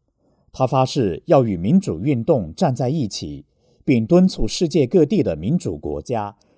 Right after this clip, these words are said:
推动中国人争取更大的人权。蓬佩奥说，共产主义者几乎总是撒谎，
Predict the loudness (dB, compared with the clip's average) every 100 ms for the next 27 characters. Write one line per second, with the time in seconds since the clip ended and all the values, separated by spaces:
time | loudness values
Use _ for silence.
0 | _ 0 2 4 2 2 4 4 2 0
1 | -4 -6 0 2 2 0 -8 -4 -2 0
2 | -2 -4 -6 -8 -10 -6 -6 -6 -12 _
3 | _ _ _ _ _ _ _ _ _ _
4 | _ _ -6 0 4 6 4 0 -4 -4
5 | -8 _ _ _ _ _ _ _ 0 2
6 | 2 2 2 2 0 -2 -2 -2 -2 2
7 | 2 2 -2 -6 -4 -2 0 -2 -2 -4
8 | -6